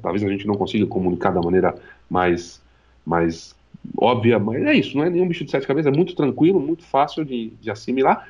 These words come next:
Mas estamos aí também. Quero me colocar à disposição. Qualquer dúvida, ah, tem algum, é,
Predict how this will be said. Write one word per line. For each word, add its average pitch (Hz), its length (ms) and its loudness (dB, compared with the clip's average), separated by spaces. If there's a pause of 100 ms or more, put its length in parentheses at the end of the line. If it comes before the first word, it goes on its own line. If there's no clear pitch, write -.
Mas - 120 -4
estamos 190 200 2
aí 131 180 6
também. 92 240 -2
Quero 101 120 0
me 110 80 2
colocar 113 240 2
à 110 40 -2
disposição. 117 600 -2 (320)
Qualquer 107 380 2
dúvida, 135 560 0 (300)
ah, 92 360 -2
tem 143 120 4
algum, 110 260 0 (640)
é, 87 400 -2